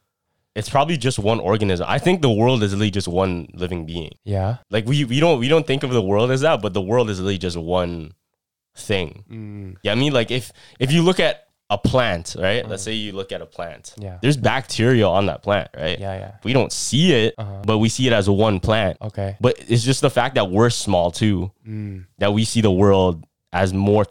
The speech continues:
Speaker 1: much more than just one thing.
Speaker 2: Yeah.
Speaker 1: Like, if I was a giant, I looked at the world, I'm like, "Oh, that's just a world."
Speaker 2: Yeah, just the world. Fuck, bro. <laughs> No, it's also that thing, uh, that you had me thinking too is, like, um, the blind faith shit. I finally understand what the blind faith is.
Speaker 1: Mm-hmm.
Speaker 2: So, like, there was a,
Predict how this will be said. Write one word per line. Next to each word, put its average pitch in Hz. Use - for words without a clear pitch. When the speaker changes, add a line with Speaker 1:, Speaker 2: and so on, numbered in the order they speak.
Speaker 1:
much 107
more 104
than 90
just 87
one 85
thing. 87
Speaker 2:
Yeah. 85
Speaker 1:
Like, 104
if 110
I 120
was 131
a 104
giant, 107
I 90
looked 95
at 87
the 85
world, 92
I'm 87
like, 78
"Oh, 80
that's 78
just 85
a 78
world." 80
Speaker 2:
Yeah, 95
just 98
the 95
world. 90
Fuck, 95
bro. 92
<laughs> -
No, 143
it's 135
also 156
that 160
thing, 151
uh, 123
that 117
you 117
had 117
me 113
thinking 113
too 117
is, 110
like, 107
um, 95
the 117
blind 107
faith 104
shit. 92
I 113
finally 131
understand 107
what 92
the 98
blind 101
faith 98
is. 87
Speaker 1:
Mm-hmm. 95
Speaker 2:
So, 120
like, 117
there 131
was 139
a, 127